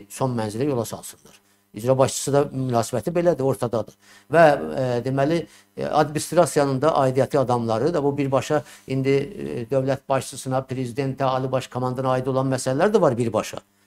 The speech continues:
Amma həm də bu konkret olaraq görəvdə olan adamlar var, sizin dediyiniz kimi yerində olmayan adamlar da var axı. Bu biz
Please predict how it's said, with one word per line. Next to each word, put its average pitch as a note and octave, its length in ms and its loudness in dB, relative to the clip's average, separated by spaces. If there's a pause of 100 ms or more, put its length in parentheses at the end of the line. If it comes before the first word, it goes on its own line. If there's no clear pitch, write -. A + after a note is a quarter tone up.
(300)
Amma A#2+ 160 -2
həm F3 240 2
də C#3 160 2
bu C#3+ 220 0
konkret C#3+ 400 -4
olaraq C#3+ 180 0
görəvdə C3+ 340 0
olan C#3 220 0
adamlar C#3+ 320 -2
var, D#3 80 0
sizin B2+ 300 -6
dediyiniz A#2+ 340 -6
kimi A#2+ 180 -4 (220)
yerində C#3 320 4
olmayan C3+ 240 2
adamlar D3 340 0
da F3 100 0
var A#2+ 100 0
axı. G#2 240 -6 (340)
Bu D#3+ 300 0
biz D3+ 180 -2